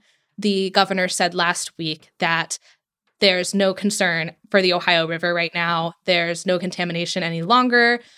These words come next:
and there's just going to be some continued monitoring just to be extra safe, but he said there's no concern there.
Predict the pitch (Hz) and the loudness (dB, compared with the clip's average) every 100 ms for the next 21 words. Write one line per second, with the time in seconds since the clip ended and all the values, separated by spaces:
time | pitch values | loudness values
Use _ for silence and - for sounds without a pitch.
0 | - 185 180 170 165 - 196 202 196 214 | -6 0 0 0 -6 -2 2 2 2 -4
1 | - 214 190 185 - 202 196 208 220 214 | 0 0 0 -2 -2 -2 0 0 2 2
2 | 180 170 170 175 175 175 175 165 185 180 | 2 0 -2 -2 -4 -6 -6 -6 -4 -4
3 | 170 170 - 220 240 240 208 175 185 180 | -4 -4 -4 0 2 2 -2 -4 -2 -2
4 | 165 160 170 170 - 170 - - - - | -4 -8 -8 -10 -10 -10 -10 -10 -12 -10
5 | 156 | -10